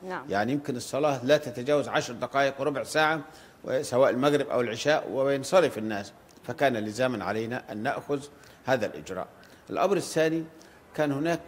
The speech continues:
Speaker 2: إجراء احترازي أيضا، وهو الأضرحة.
Speaker 1: نعم.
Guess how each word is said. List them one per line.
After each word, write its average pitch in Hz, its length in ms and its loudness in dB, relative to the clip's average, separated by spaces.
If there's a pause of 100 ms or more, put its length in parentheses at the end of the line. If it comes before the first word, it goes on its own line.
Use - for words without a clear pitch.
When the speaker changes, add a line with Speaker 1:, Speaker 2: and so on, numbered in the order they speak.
(140)
Speaker 2:
إجراء 127 400 0
احترازي 139 560 -2
أيضا، 143 260 2
وهو 107 280 0
الأضرحة. 135 520 2 (440)
Speaker 1:
نعم. 165 100 -14